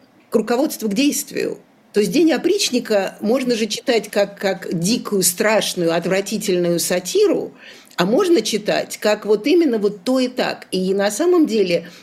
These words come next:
когда я это сегодня прочитала, я была уверена, что они там где-то у себя читают «День опричника», говорят: «О, как, вот, да, щас вот и с Гойдой, и с Китаем». И всё время-то, если, я не знаю, если вы помните, там,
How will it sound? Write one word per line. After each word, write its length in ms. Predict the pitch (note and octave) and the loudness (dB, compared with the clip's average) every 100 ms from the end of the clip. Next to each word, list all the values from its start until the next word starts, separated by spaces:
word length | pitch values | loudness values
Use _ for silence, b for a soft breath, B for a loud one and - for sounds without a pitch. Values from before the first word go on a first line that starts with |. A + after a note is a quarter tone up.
| B | B
когда 260 | F#3 F#3 G3+ | -4 2 2
я 140 | G3+ | 2
это 140 | F#3+ | 0
сегодня 420 | F#3 G#3 G3+ F3+ F3 | -4 0 0 0 -2
прочитала, 500 | F#3 F3+ G3+ G4 D4+ | -6 -6 -2 0 2
я 180 | F#3 | 0
была 200 | F#3+ G#3+ | 2 2
уверена, 380 | A3 B3+ A#3 E3+ | 2 2 2 0
что 180 | D#3 F3+ | -2 -2
они 220 | E3 F3+ | 0 0
там 260 | F3 F3 D#3+ | 0 -2 -2
где-то 380 | E3+ E3+ D#3 D#3 | 0 0 0 0
у 80 | E3 | -2
себя 340 | - F3+ G4 | -2 0 0
читают 480 | - G#3+ G#3 F3 E3 | 0 0 0 0 0
«День 200 | F3 F3+ | 0 0
опричника», 500 | E3+ G#4 A#4 G3 F3+ | 0 -2 0 0 2
говорят: 80 | G#3 | 2
«О, 80 | |
как, 260 | - - - | 2 -2 0
вот, 280 | G#3 A#4+ A3 | 2 2 2
да, 140 | A3 | -2
щас 260 | B3+ E3 E3+ | -2 -2 -2
вот 160 | E3+ D#3+ | -2 -2
и 60 | |
с 100 | D#3 | -2
Гойдой, 400 | F3 B3 G4 G#3+ | -2 0 0 0
и 40 | F3+ | -6
с 100 | - | -8
Китаем». 760 | F#3 - G#3 E4+ E4 C#4 C4 B B B - | -10 -4 0 0 0 0 -4 B B B -4
И 100 | F3 | -2
всё 220 | F3 G3+ | 0 0
время-то, 440 | G3 F#3 E3+ E3 | 2 2 0 0
если, 260 | E3 D#3 E3 | -2 -2 -2
я 40 | |
не 100 | E3 | 0
знаю, 160 | D#3+ D#3 | 0 0
если 160 | D3+ E3 | 0 -2
вы 120 | E3 | 0
помните, 340 | F3 D#3 D#3 | 0 0 -2
там, 220 | D#3 D#3 | -2 -2